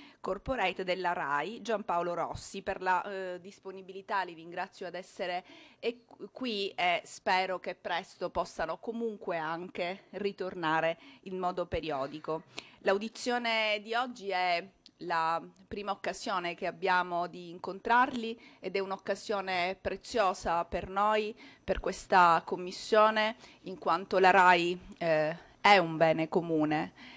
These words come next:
e noi abbiamo il dovere di far sì che questo bene comune possa essere protetto e far sì che questo bene comune possa essere baluardo di, eh, pluralismo, di libertà, di sana,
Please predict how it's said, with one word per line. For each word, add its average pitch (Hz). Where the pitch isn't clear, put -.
e -
noi 196
abbiamo 175
il 165
dovere 180
di 190
far -
sì 247
che 247
questo 190
bene 185
comune 196
possa 185
essere 185
protetto 240
e 180
far -
sì -
che -
questo 190
bene 185
comune 180
possa 190
essere 185
baluardo 175
di, 170
eh, 165
pluralismo, 185
di 165
libertà, 170
di 170
sana, 185